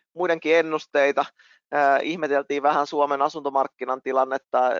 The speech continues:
sitäkin kantilta, että, että niin kun siellä oikeastaan korona ei missään vaiheessa lyönyt kovin kovaa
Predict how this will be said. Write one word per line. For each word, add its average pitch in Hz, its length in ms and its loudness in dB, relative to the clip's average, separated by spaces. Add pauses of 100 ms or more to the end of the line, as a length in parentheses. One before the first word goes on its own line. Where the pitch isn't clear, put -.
(160)
sitäkin 135 400 -8
kantilta, 131 560 0
että, 139 300 -4
että 143 240 -12
niin 131 120 -12
kun 131 240 -12 (320)
siellä 131 320 2
oikeastaan 131 500 0
korona 147 400 2
ei 127 60 0
missään 139 420 -2
vaiheessa 135 340 0
lyönyt 143 300 -2
kovin - 280 -10
kovaa 165 500 2